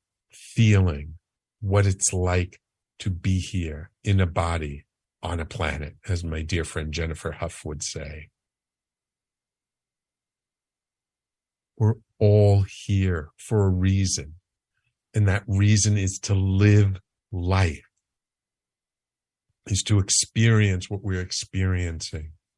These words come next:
to learn and grow. And ultimately, uh, my belief is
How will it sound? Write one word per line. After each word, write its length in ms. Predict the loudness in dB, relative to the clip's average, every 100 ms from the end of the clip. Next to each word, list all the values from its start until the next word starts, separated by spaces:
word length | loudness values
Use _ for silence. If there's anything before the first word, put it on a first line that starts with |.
| _ _ _ _ _ _ _ _ _ _
to 140 | 0
learn 760 | 2 4 6 8 8 8 6 2 -4
and 280 | -4 -2 0
grow. 800 | 0 2 4 4 4 2 -2 -10 _ _ _ _ _ _ _ _ _ _ _ _ _ _ _ _ _ _ _ _ _ _ _ _ _ _ _ _ _ _ _ _ _ _ _ _ _ _ -6
And 140 | -6 -4
ultimately, 1000 | -2 -2 -2 -4 -2 -2 -4 -4 -4 -10 _ _ _ _ _ _ _ _ _ _
uh, 100 | -12 -2
my 360 | 2 4 4 4
belief 480 | 4 2 2 -2 -2
is 420 | -2 -4 -8